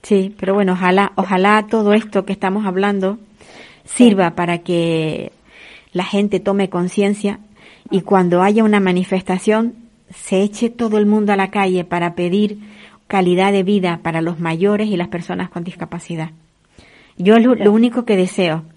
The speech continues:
Speaker 1: que se manifieste
Speaker 2: Yo también,
Speaker 1: todo el
Speaker 2: claro.
Speaker 1: mundo.
Speaker 2: Claro, es lo que debería de pasar
Speaker 1: Sí.
Speaker 2: realmente, que todo el mundo fu-, creara conciencia de que al final todos vamos a llegar a él.
Speaker 1: Efectivamente.
Speaker 2: Eh, antes o después,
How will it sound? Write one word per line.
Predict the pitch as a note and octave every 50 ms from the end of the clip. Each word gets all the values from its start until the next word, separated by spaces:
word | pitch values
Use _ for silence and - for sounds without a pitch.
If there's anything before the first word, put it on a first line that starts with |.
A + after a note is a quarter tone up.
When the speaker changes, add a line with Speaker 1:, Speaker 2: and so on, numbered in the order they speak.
| _ - _ _ _
Speaker 1:
que | - G#3
se | G3 - G#3 F#3+
manifieste | F#3 F3+ F3+ F3 F3+ F3 - A#3 B3+ C#4 C4 G3 F#3 G3+
Speaker 2:
Yo |
también, | E3+
Speaker 1:
todo | F#3 F#3 F#3
el | F3+ F3+
Speaker 2:
claro. | F3+ F#3 F3+ F3
Speaker 1:
mundo. | E3+ D#3+ D#3+ E3 - - _ _ _ _ _ _ - _ _ _ -
Speaker 2:
Claro, | B3 A#3 G#3+ G3 F#3+ F#3 F#3 G3 G#3
es | - G#3 F#3+
lo | A3+ A3+
que | A3+ A#3 G3+
debería | G3 F3 F3 D#3+ F3 G#3
de | G#3+ G3
pasar | D#3+ - D3 - D#3+ D#3+ F3+
Speaker 1:
Sí. | - D#3 D3 G3
Speaker 2:
realmente, | F#3 E3 G3 A#3 A#3+ - D#3
que | - E3
todo | - - D#3 E3 F3
el | F3
mundo | F#3 F#3+ G3 G#3 G3
fu-, | - F#3+ -
creara | - - F#3+ F#3 F#3 G#3 G#3
conciencia | - G3+ F3+ G3 G3 F#3 - A#3+
de | A3 F#3+
que | D#3+ F3+
al | D#3
final | - - E3 E3+ G#3 A#3+ - - - - - _ _ -
todos | B3+ A#3+ G3+ F#3 E3
vamos | F3 E3 D#3+ D3+
a | D#3 C#3
llegar | C#3 C#3+ C#3+ - C#3+
a | D3+ D#3
él. | F#3 G3+ G3
Speaker 1:
Efectivamente. | F3 G3 F#3 - - F3+ E3 E3+ F3 G3 A#3+ C#4 C#4 - -
Speaker 2:
Eh, |
antes | B3 C4+ - - F4 D4+ -
o | - A#3
después, | G#3+ G3+ F#3 - - C4+ A#3+ F3+ D#3+